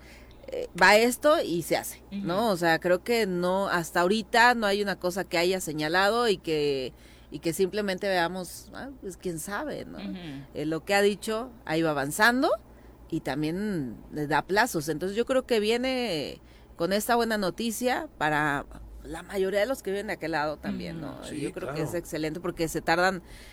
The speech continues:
Speaker 1: eh,
Speaker 2: Horas,
Speaker 1: horas,
Speaker 2: horas,
Speaker 1: horas
Speaker 2: de ida
Speaker 1: en
Speaker 2: y de
Speaker 1: llegar.
Speaker 2: regreso, de verdad es
Speaker 1: Así es.
Speaker 2: impresionante las horas
Speaker 1: Entonces
Speaker 2: pico.
Speaker 1: yo creo que
Speaker 2: Ujú.
Speaker 1: va a ayudar muchísimo,
Speaker 2: Ujú.
Speaker 1: muchísimo para el estado de Morelos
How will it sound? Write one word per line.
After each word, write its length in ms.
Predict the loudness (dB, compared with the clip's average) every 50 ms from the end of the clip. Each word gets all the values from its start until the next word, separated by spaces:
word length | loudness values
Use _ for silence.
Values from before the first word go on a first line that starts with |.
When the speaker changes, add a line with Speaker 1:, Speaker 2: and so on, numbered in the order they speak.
| -16 -6
Speaker 1:
eh, 460 | -2 2 2 4 4 4 4 2 2 4
Speaker 2:
Horas, 580 | 4 4 4 4 2 2 0 0 -2 -2 0 2
Speaker 1:
horas, 420 | 4 4 6 6 6 6 4 4 2
Speaker 2:
horas, 340 | 0 0 -2 -2 -4 -4 -6 -2
Speaker 1:
horas 260 | 4 4 6 6 8
Speaker 2:
de 40 | 8 10
ida 160 | 10 12 12
Speaker 1:
en 60 | 10
Speaker 2:
y 40 | 10
de 80 | 10
Speaker 1:
llegar. 120 | 8 8 8
Speaker 2:
regreso, 640 | 6 4 6 4 4 4 2 0 -2 -4 -4 -4 -2
de 80 | -2 -4
verdad 300 | -2 0 2 2 2 2
es 60 | 2
Speaker 1:
Así 120 | 0 -2
es. 40 | -4
Speaker 2:
impresionante 560 | -4 -4 -6 -8 -8 -6 -6 -6 -6 -6 -6 -6
las 200 | -6 -6 -6 -6
horas 140 | -6 -4 -2
Speaker 1:
Entonces 260 | 0 0 0 0 0
Speaker 2:
pico. 120 | 0 2 2
Speaker 1:
yo 80 | 2
creo 160 | 2 2 0 0
que 100 | 2 2
Speaker 2:
Ujú. 60 | 4 6
Speaker 1:
va 220 | 6 6 6 4
a 40 | 4 2
ayudar 360 | 2 4 4 6 6 6 4
muchísimo, 760 | 4 2 0 0 -2 -4 -2 -2 0 -2 -2 -2 -2 -2 -2
Speaker 2:
Ujú. 80 | -4 -4
Speaker 1:
muchísimo 440 | -6 -6 -6 -6 -6 -4 -4 -4 -2
para 120 | -2 -2 0
el 80 | 0 -2
estado 280 | -2 0 0 2 2
de 80 | 2 2
Morelos 560 | 0 0 2 2 4 4 2 2 0 -2